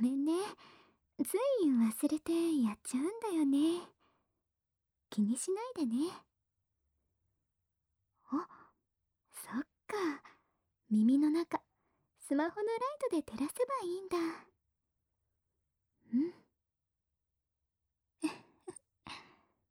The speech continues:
見えた、見えた。これを、こ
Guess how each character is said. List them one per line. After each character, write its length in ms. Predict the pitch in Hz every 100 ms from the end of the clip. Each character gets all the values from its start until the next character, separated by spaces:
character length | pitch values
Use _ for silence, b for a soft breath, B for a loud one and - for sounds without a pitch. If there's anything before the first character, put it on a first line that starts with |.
| _ _
見 260 | 233 262 285
え 60 | 269
た、 260 | - 180 160
見 140 | 240 392
え 60 |
た。 180 | 427 349 - _ _ _ _ _ _ _ _ _ _ _ _ _ _
こ 220 | - 277 285
れ 240 | 370 392
を、 580 | 381 370 349 330 311 285 - _ _ _ _ _ _ _
こ 140 | -